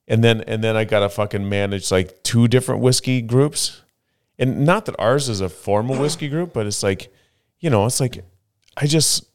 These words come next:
yeah. It, it, so long story short, like, I really love whiskey. I love drinking whiskey with the guys.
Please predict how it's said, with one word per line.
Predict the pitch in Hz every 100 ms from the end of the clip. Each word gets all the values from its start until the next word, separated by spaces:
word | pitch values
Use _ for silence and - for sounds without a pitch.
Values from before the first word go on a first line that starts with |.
| _ _ _ _ _ _ _ _ _ -
yeah. | 127 101
It, | - 98 - - - -
it, |
so | 131 139 110 - - _ _ _ _ _ -
long | 139 160
story | - 101
short, | 95 107 92 - - - _
like, | 101 90
I | 101
really | 92 101 107 104
love | 98 95 95 92
whiskey. | 92 98 - 117 113 -
I |
love | 85 85
drinking | - 92 87
whiskey | 90 - 101
with | -
the |
guys. | 107 - - -